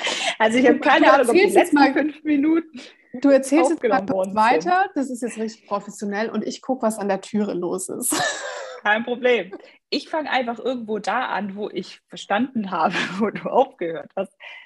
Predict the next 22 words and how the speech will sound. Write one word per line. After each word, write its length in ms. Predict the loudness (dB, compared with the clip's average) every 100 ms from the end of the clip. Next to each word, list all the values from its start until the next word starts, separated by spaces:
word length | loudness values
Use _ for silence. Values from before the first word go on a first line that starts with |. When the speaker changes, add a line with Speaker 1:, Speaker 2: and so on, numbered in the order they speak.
| _ -4
Speaker 1:
Ähm, 280 | -2 -2
weil 680 | 0 0 2 4 4 2 -2 -10
bei 240 | -4 -2
mir 200 | -2 -4
in 360 | -4 -4 -6 -6
den 160 | -2
letzten 380 | -2 -4 -6 -10
fünf 240 | -6 -10 -4
Minuten 300 | -4 -2 -4
das 60 |
Internet 400 | -2 0 0 0
irgendwie 260 | -2 -4 -2
weg 160 | -4 -2
war. 120 | -2
Wir 100 | -2
sind 200 | -4 -6
heute 240 | -2 -2 -2
ein 60 |
bisschen, 360 | -8 -16 -10 -10 _ -20 -20 -20 _ -10
ähm, 440 | -6 -6 -6 -10 _ -4
digitaler 560 | -2 0 -2 0 2
unterwegs. 560 | 0 0 2 0 -2